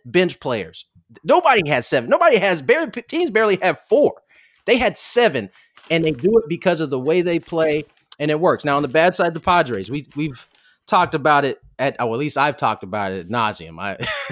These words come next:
<laughs> this is, they, they didn't perform to the level that I think we all expected, starting with the starting, to start,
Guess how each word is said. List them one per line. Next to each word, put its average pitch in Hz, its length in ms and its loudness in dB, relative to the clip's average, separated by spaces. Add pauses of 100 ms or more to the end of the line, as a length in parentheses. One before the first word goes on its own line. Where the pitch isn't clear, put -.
<laughs> 208 40 4
this 190 340 0
is, 180 200 -2 (320)
they, 180 440 2
they 151 540 -2 (720)
didn't 180 340 -2
perform 151 840 -2 (240)
to 139 140 -4
the 117 140 -6
level 131 440 -4
that 113 160 -4
I 107 80 -6
think 117 280 -12
we 107 120 -8
all 104 160 -4
expected, 92 460 -12
starting 127 400 -2
with 120 120 -6
the 110 60 -14
starting, 104 420 -8 (480)
to 127 100 -6
start, 190 380 2